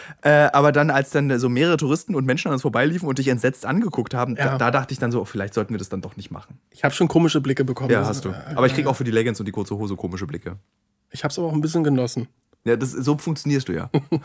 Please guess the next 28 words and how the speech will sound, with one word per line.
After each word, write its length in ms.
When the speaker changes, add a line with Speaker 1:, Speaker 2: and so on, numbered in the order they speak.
Speaker 1:
<laughs> 480
Also 160
funktioniere 340
ich 60
ja 100
auch. 240
Also 180
so, 100
man 120
möchte 200
ja 80
Aufmerksamkeit 600
haben. 240
Äh, 320
genau, 240
zweite 300
Staffel. 460
Speaker 2:
Mhm. 220
Speaker 1:
Da 440
hast 320
du 600
angefangen. 380
Wir 60
kennen 180
uns 100
aber 140
länger. 360
Speaker 2:
Genau. 360